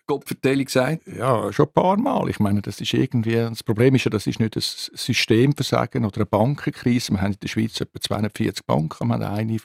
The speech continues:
Speaker 2: davon, die jetzt untergegangen ist. Und, und wenn man natürlich zwanzig Jahre lang kontinuierlich halt einfach in die falsche Richtung läuft, ja, irgendwann tätscht's. Und das ist ja vielleicht auch das Gute an der Wirtschaft, dass wir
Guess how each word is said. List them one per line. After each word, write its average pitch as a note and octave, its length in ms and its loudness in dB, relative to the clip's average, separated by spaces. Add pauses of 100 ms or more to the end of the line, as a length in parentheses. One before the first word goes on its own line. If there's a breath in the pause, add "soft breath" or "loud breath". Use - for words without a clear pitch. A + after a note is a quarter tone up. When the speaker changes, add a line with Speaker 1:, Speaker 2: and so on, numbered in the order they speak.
(100)
Speaker 2:
davon, G#2 320 -2
die G#2 60 -4
jetzt - 300 -10 (120)
untergegangen C#3+ 680 0
ist. - 180 -2
Und, G#2+ 120 -2 (580 loud breath)
und - 140 -8
wenn F#2+ 120 0
man A2 80 4
natürlich G#2 220 -4
zwanzig G#2 400 0
Jahre G2+ 260 2
lang G#2 300 0 (400)
kontinuierlich A2 760 2
halt - 140 -6
einfach - 220 -8
in A#2 60 -6
die A2+ 40 -6
falsche A2 380 -2
Richtung A#2 380 -2
läuft, G2 260 -4
ja, - 100 -2
irgendwann A2 680 0
tätscht's. - 400 -2
Und A#2 140 -2
das - 120 -4
ist - 140 -4
ja - 60 -12
vielleicht - 200 -6
auch - 60 -4
das - 120 -8
Gute B2 500 0
an A#2 200 -10
der A#2 80 2
Wirtschaft, A#2 540 -2
dass - 160 -8
wir A#2 180 -2